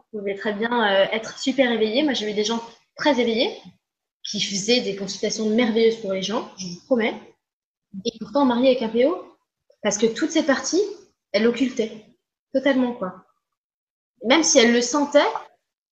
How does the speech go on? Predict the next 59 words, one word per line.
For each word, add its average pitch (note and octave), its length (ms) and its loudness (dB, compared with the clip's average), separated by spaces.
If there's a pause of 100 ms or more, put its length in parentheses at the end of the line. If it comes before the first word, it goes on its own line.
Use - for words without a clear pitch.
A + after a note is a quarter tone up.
elles G3 120 -2
le G3+ 40 -4
sentaient A3 300 -4
très C4 180 0
bien, B3+ 220 0 (100)
elles G#3+ 80 -8
voulaient G3+ 160 -4
juste G#3+ 220 -8
pas C#4 180 0
le A#3 80 -4
voir. - 320 -10 (960)
Donc, G3 220 -12
euh, F#3 380 -6
oui, C#4+ 120 -2
oui, C4+ 160 0
hein, A3 140 -4
c'est - 60 -18
pas C4 80 -2
parce B3+ 100 -6
qu'on C4 160 0
est G#3 80 2
éveillé A3 280 -2
qu'on G3 320 -4
est, G3 220 -4
euh, F3 60 -6
ouh, A4+ 340 4 (260)
non, B3 120 -2
non. A3 160 -6 (220)
On, F3 500 -10 (400)
si - 420 2
on G#3+ 80 -2
s'écoutait C#4+ 540 4
tous C4+ 100 -2
les C#4 100 2
jours C#4 240 2
à G#3+ 60 -4
cent B3 160 -2
pour B3 160 -6
cent, C4+ 240 -2
on A3+ 80 -2
aurait G3+ 260 -2
ascensionné. G#3+ 540 -2 (400)
<laughs> G#3 400 -6
C'est F#3 140 -12
pas F#3+ 60 -4
le G3+ 60 -8
cas. A#3 140 -6 (1040)
On F#3 120 -14
s'écoute F#3+ 280 -14
pas A#3+ 100 -4
encore. C4+ 380 -4
Des F#3+ 140 -10
fois, A3 120 -6
on A#3 40 -4
est G3+ 100 -4
rebelle A#3+ 280 -4
avec G#3 200 -8
nous-mêmes, B3 280 -4
hein. A3+ 100 -14